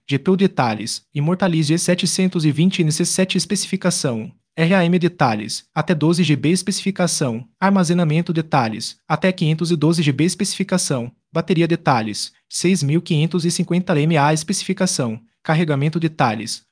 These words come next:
noventa W de carregamento rápido. O que esperar do lançamento com o Redmi Turbo quatro chegando ao mercado?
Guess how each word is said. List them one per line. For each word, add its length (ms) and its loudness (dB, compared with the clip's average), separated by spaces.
noventa 380 0
W 340 2
de 100 0
carregamento 640 0
rápido. 380 0
O 40 -2
que 100 -4
esperar 340 0
do 120 -2
lançamento 600 0
com 180 0
o 20 4
Redmi 340 2
Turbo 340 0
quatro 380 2
chegando 360 0
ao 60 2
mercado? 560 0